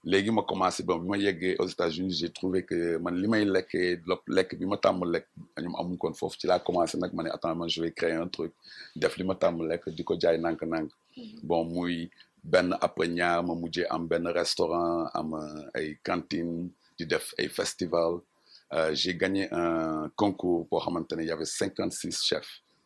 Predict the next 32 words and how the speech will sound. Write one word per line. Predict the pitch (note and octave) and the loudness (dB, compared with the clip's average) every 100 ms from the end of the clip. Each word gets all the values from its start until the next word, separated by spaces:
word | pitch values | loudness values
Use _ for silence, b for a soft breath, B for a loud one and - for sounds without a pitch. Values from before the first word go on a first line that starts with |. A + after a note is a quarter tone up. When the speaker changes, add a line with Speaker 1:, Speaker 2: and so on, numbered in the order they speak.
| _ _ F#2 | _ _ -4
Speaker 1:
Ñu | |
def | F2 D#2+ | -2 -2
benn | E2+ D#2+ | -2 -4
concours | - E2+ - E2 D#2+ - | -2 -4 -2 -2 -2 -6
cuisinier, | - D#2 E2 E2 D#2+ | -6 -6 -4 -4 -4
ma | E2 | -4
gagné | D#2+ E2+ D#2 | -2 -2 -2
ko | - | -6
ak | E2 | -4
Mafia | D#2+ - D#2 | -4 -2 -4
Yàpp. | D2 - _ _ _ _ b b b - | -6 -10 _ _ _ _ b b b 4
Euh, | F2 E2 D#2+ - _ _ _ - _ - | 6 4 0 -4 _ _ _ -20 _ -4
pour | G2 | -2
te, | G2 F#2 | -2 -6
c'est | - - - | -6 0 2
en, | - F#2 F#2 | 4 2 2
en | G2 | 2
deux | G#2+ A2 | 4 6
mille | G#2 | 4
dix-sept. | F2 - - - - E2 | 2 0 -2 -2 -4 0
Euh, | D#2+ D#2 D2 C2 G#1+ - _ b b b | 2 2 -2 -4 -8 -12 _ b b b
kooku | A2 G#2+ A2 | 6 6 6
mooy, | A2 G#2 G2 | 4 4 4
c'est, | G#2 - | 0 -4
c'est | - - | -4 2
un, | A2 | 4
un | G#2+ | 4
truc | G2+ G2+ F2+ | 2 0 -2
pour | G2 | 0
moi, | F#2+ F#2 | 2 2
ne | F2 | 2
vraiment, | E2+ G#2 G2 F#2+ G2 | 4 4 6 4 2